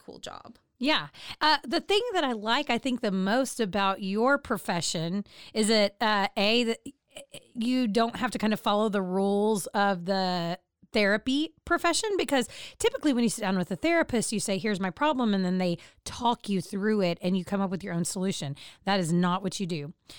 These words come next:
Speaker 2: You go in, I would go in and say, "Here's my problem," and you would say, "Here are ten solutions. Here,
Speaker 1: Yes.
Speaker 2: which one do you wanna work on first?" And you'd come up with step by step, and you're really good at it.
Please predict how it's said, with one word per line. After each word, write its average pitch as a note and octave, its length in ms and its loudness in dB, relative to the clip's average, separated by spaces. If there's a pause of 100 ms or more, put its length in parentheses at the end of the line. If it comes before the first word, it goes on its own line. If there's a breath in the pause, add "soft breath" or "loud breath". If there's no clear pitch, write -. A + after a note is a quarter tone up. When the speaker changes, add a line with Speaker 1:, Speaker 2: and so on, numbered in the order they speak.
(140 loud breath)
Speaker 2:
You A#3 340 2
go A3+ 260 2
in, F#3+ 380 0
I G#3+ 120 2
would G3 200 -2
go G3+ 180 2
in G3 160 2
and G3+ 140 0
say, F3 260 0
"Here's F#3+ 300 -2
my B3+ 100 0
problem," F#3 480 -4
and G#3+ 140 2
you F#3+ 80 0
would F#3+ 160 -4
say, F3 260 -2 (180 loud breath)
"Here A#3 240 0
are G#3+ 140 0
ten G3+ 280 -2
solutions. - 720 -6 (180 soft breath)
Here, G3 220 0
Speaker 1:
Yes. B3+ 140 2
Speaker 2:
which B3 360 2
one G3+ 520 2 (320)
do G#3 100 2
you G3+ 100 4
wanna F#3+ 180 4
work E3+ 240 0
on E3 120 0
first?" - 520 -10 (300 soft breath)
And A#3 160 4
you'd G#3 300 0
come F#3 200 -2
up E3 140 -6
with D#3+ 120 -6
step - 260 -8
by D#3+ 100 -8
step, C4 680 0
and E3 280 -4 (640)
you're G#3+ 140 2
really C#4+ 200 4
good A3 160 0
at - 140 -4
it. - 100 -20